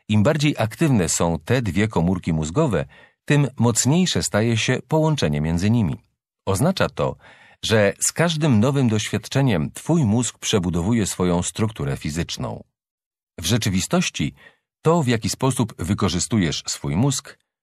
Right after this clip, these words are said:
określa sposób, w jaki jest on zorganizowany. Jest to tego rodzaju elastyczność, którą naukowcy nazywają plastycznością,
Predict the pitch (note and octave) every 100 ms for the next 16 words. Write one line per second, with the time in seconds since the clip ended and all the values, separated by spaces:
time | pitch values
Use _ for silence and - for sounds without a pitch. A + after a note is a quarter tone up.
0 | _ - C3+ E3 - G2 - F3+ - D2+
1 | - - D2+ A2 C#3 E2+ E2 G2+ E2 E2
2 | - - D#2+ C2+ D2 D2 E2+ F2 D#2 A1+
3 | - _ _ _ _ _ _ _ G#2 E3
4 | - - C3 A#2+ - - E3 D#3 G#2+ F2
5 | B2+ A2+ F#2+ F2+ D#2 - - - B1+ -
6 | - - A#2+ A#2 G#2+ G2+ G2 F2+ F3 -
7 | C3+ G#2 D2+ D#2+ A#2 A2+ G2+ - _ -
8 | C3 C3+ A#2+ - B2 A#2+ - - B2+